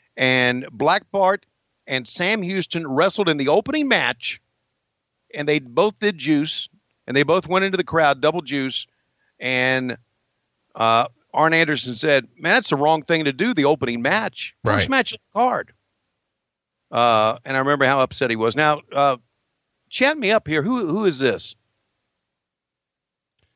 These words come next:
Speaker 2: Uh, that's Reno.
Speaker 1: Reno. Reno.
Speaker 2: He's one of the members of, um,
Speaker 1: The Thrillers.
Speaker 2: That's right.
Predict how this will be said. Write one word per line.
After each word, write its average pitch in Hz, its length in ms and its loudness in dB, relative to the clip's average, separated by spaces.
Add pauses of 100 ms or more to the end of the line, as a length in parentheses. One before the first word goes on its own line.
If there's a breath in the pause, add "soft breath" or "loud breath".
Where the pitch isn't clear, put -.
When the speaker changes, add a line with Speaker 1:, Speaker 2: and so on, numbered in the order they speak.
(120)
Speaker 2:
Uh, 117 140 0
that's 143 200 0
Reno. 127 440 0 (840)
Speaker 1:
Reno. 165 540 0
Reno. 254 640 -2 (920)
Speaker 2:
He's 123 100 2
one 160 120 4
of 147 60 4
the 131 60 0
members 127 480 0
of, 101 400 0
um, 90 540 -2 (540)
Speaker 1:
The 95 60 -20
Thrillers. 104 500 -10
Speaker 2:
That's 104 180 0
right. 90 220 0